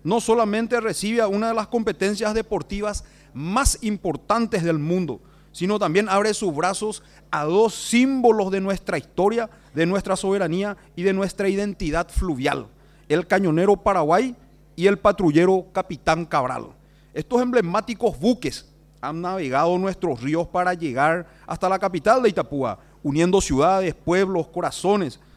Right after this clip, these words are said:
a través de las aguas y del Paraguay, del río Paraguay y del río Paraná. Su travesía representa mucho más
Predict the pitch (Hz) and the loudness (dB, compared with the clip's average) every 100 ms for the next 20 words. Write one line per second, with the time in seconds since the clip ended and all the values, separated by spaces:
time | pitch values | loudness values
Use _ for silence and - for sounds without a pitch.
0 | - 139 143 135 160 175 - - 165 170 | -12 -4 -2 -2 0 -2 -2 0 0 2
1 | 165 - - - 160 175 175 170 180 156 | -2 -4 -20 -10 -4 0 0 2 2 2
2 | 131 180 254 190 147 131 180 202 220 185 | 4 4 4 0 -6 -2 -2 2 0 2
3 | 202 214 175 170 139 127 165 160 160 127 | -2 -4 -6 -4 -4 -2 -2 -2 -4 -4
4 | 120 - _ _ - 160 - 170 175 131 | -8 -12 _ _ -10 -10 -4 -2 -2 -4
5 | - 156 165 175 170 143 - 151 151 147 | -4 -4 -2 -4 -6 -10 -6 -6 -4 -4
6 | 123 143 170 - 165 123 139 156 - - | -4 -6 -8 -4 -6 -4 -6 -4 -6 -12